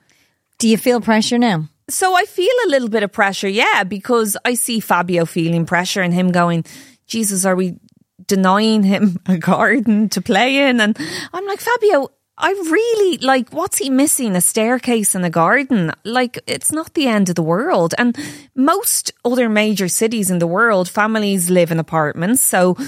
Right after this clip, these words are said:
Speaker 2: I don't see the big deal. I don't know why it bothers people so much.
Speaker 1: The reason we have so many estates and we don't have a lot of high rise,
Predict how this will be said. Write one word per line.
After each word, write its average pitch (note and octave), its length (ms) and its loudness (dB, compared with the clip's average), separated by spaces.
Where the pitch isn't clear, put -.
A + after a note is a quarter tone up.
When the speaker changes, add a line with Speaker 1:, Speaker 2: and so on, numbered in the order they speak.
Speaker 2:
I C#4 80 0
don't D4+ 220 0
see B3+ 300 0
the G3+ 100 0
big E3+ 360 0
deal. G#3+ 380 0
I F#3+ 120 -2
don't A3 280 -2
know G#3+ 140 0
why F#3+ 200 2
it E3+ 160 -4
bothers F3+ 340 0
people D#3 340 -6
so D3 180 -6
much. - 460 -8
Speaker 1:
The A#3 120 2
reason A3+ 1000 0
we G#3+ 140 4
have F#3+ 100 0
so A#3+ 440 2
many G3+ 340 2
estates - 840 -2
and F3 240 2
we F3 100 4
don't F3+ 280 2
have E3+ 120 0
a F3 60 0
lot D#3+ 120 2
of D3+ 60 -2
high A3 380 0
rise, D3 580 -2